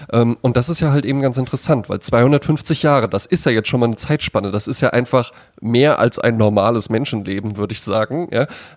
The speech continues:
Und es ist ja immer noch da. Und da ist wirklich eine gute Frage, wird in zweihundertfünfzig Jahren Dirty Dancing noch da sein oder ist es dann einfach was, was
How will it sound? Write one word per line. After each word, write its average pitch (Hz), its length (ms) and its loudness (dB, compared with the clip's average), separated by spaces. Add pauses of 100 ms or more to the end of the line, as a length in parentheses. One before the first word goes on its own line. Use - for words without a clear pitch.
(460)
Und 156 180 2
es - 100 -2
ist 170 160 -4
ja 147 120 2 (100)
immer 180 260 2
noch 165 280 -2 (100)
da. 107 420 2 (220)
Und 123 140 -6
da 123 120 4
ist 165 160 0
wirklich 175 280 -4
eine 165 80 0
gute 190 260 -2
Frage, 139 560 -2
wird 123 300 0
in 139 320 2 (240)
zweihundertfünfzig 123 880 0
Jahren 113 300 -2
Dirty 113 300 2
Dancing 120 540 0
noch 175 160 2
da 165 240 2
sein 180 240 2
oder 135 160 2
ist 139 140 0
es 147 100 -4
dann 131 160 -2
einfach 127 260 -2
was, 131 220 -2
was - 200 -2